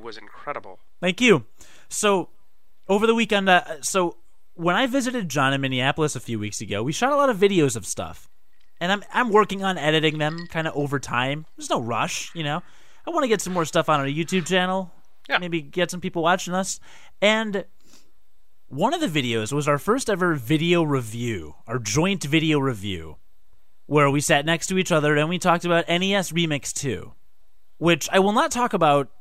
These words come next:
Speaker 2: on this episode of Unqualified Gamers because
Speaker 1: Nor did we talk about on the last episode of Unqualified Gamers
Speaker 2: Right.
Speaker 1: because
Speaker 2: Because we did a twenty-minute video review that's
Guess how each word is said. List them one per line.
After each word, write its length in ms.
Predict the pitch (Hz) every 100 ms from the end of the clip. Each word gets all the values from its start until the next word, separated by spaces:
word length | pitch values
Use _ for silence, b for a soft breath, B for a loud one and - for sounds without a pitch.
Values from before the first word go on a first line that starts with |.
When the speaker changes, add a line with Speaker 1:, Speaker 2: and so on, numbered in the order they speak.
| - - - - -
Speaker 2:
on 320 | 156 151 127
this 400 | 147 - - - - - - - -
episode 400 | 160 160 143 139 127
of 80 |
Unqualified 600 | 123 123 131 123 123 110 107
Gamers 400 | 104 92 107 -
because 320 | - 143 160
Speaker 1:
Nor 220 | 180 185
did 160 | 175 156
we 100 | 147
talk 220 | 147 139
about 220 | 135 127
on 60 | 113
the 80 | 117
last 340 | 156 156 -
episode 340 | 123 - 113 101
of 80 | 101
Unqualified 520 | - 110 98 98 95
Gamers 320 | 92 104 107 -
Speaker 2:
Right. 140 | 240 -
Speaker 1:
because 760 | - 233 107 104 151 - -
Speaker 2:
Because 400 | 185 202 160 139
we 100 | 160
did 140 | 160 160
a 140 | 156 - - -
twenty-minute 540 | 160 165 151 151 143
video 260 | 165 220 170
review 380 | 143 123 127 139
that's 260 | 151 -